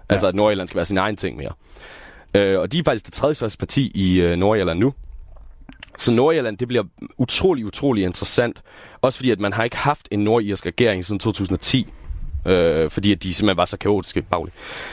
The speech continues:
Speaker 1: Øhm, så, så derfor så, så, ja, jeg tror sgu, der kommer til at ske en masse sjove ting med, med hensyn til Irland der. Øh, og, og at jeg tror faktisk ærligt talt, at vi kommer til at have noget mere konflikt i Nordirland, og at The Good Friday Agreement ikke kommer til at holde.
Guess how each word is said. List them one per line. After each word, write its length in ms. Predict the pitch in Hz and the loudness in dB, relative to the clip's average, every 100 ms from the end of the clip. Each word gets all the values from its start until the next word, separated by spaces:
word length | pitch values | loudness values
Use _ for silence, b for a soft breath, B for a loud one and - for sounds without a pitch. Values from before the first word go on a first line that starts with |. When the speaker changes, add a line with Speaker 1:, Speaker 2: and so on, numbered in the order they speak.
| B | B
Speaker 1:
Øhm, 460 | 107 110 110 110 110 | 2 4 2 -2 -4
så, 260 | - 123 113 | 0 0 0
så 120 | - | -2
derfor 220 | 120 131 | -2 -2
så, 360 | - 139 135 123 - | 0 0 2 0 -6
så, 340 | - 131 123 107 _ - - - - | 0 2 2 -2 _ -20 -16 -6 0
ja, 280 | 117 117 110 | 2 4 2
jeg 120 | 131 | 0
tror 220 | - 175 | 2 0
sgu, 160 | - 123 | 0 -4
der 60 | |
kommer 160 | 110 117 | -2 -2
til 120 | - | 0
at 40 | 104 | 2
ske 240 | - 123 | 2 2
en 100 | 107 | 2
masse 220 | 107 107 | 2 0
sjove 240 | 110 107 104 | 0 0 0
ting 280 | - 104 - | 0 0 0
med, 260 | 95 92 | 0 2
med 100 | 87 | 2
hensyn 220 | 95 95 92 | -2 -2 -4
til 180 | - | 2
Irland 280 | 101 98 80 | 2 4 2
der. 140 | 87 76 - B B B B B - | 0 0 -6 B B B B B 2
Øh, 440 | 92 87 82 82 - _ | 4 4 2 0 -6 _
og, 340 | 92 92 87 - | 0 2 2 2
og 120 | 92 | 0
at 80 | 90 | 0
jeg 100 | - | -2
tror 260 | 131 123 - | 0 0 0
faktisk 320 | 101 92 - | -4 -2 0
ærligt 200 | 98 92 | 0 2
talt, 120 | 101 | 0
at 40 | 85 | 0
vi 40 | |
kommer 160 | 87 87 | -2 0
til 120 | - | 2
at 40 | |
have 100 | 98 | 2
noget 120 | 95 90 | 2 2
mere 120 | 90 | 2
konflikt 500 | 90 - 101 - - _ _ - | 0 -2 -4 -6 -18 _ _ -2
i 280 | 85 82 80 | 0 2 2
Nordirland, 420 | 82 85 78 76 | 2 2 2 2
og 80 | 80 | 0
at 80 | 78 | 0
The 80 | |
Good 120 | 85 87 | 0 0
Friday 260 | 78 85 | 2 0
Agreement 340 | 82 87 82 76 | 2 0 2 0
ikke 100 | - | 0
kommer 100 | 73 | 0
til 100 | 76 | 2
at 40 | |
holde. 200 | 78 76 | 2 0